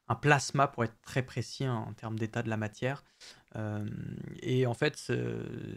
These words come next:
cette matière-là, en fait, elle est émise en, dans toutes les directions et elle se propage vraiment très, très loin dans l'espace, euh, même, voilà, plus loin que, euh, justement les, les planètes qu'on a vues.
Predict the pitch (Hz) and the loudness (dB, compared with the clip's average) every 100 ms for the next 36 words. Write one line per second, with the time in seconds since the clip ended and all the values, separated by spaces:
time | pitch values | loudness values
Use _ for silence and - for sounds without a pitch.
0 | - 107 - 127 131 123 135 117 135 151 | -10 -8 -8 -2 -2 2 2 6 8 8
1 | 127 - 143 - 110 110 113 123 127 110 | 6 2 -2 0 -2 0 0 0 0 -2
2 | 104 107 104 - 123 117 107 - 143 147 | -2 -4 -8 -4 0 2 0 -2 -2 0
3 | 113 - 117 - 139 165 143 127 151 156 | 0 -2 -4 0 6 8 8 6 4 4
4 | - - 208 - 170 147 156 160 127 123 | 4 6 6 6 6 6 4 4 4 2
5 | - 131 143 - - _ _ _ _ 120 | 4 4 4 2 -14 _ _ _ _ -2
6 | 117 110 120 127 123 127 131 127 - 151 | 0 0 0 0 2 2 2 -2 -2 2
7 | 156 165 165 - 131 127 110 107 104 107 | 4 4 2 2 2 4 2 -2 -4 -6
8 | 110 - 123 131 110 110 113 - 123 127 | -8 -8 -4 -2 -2 -4 -6 -2 -2 -2
9 | - 117 110 110 131 | -4 -4 -2 -2 -6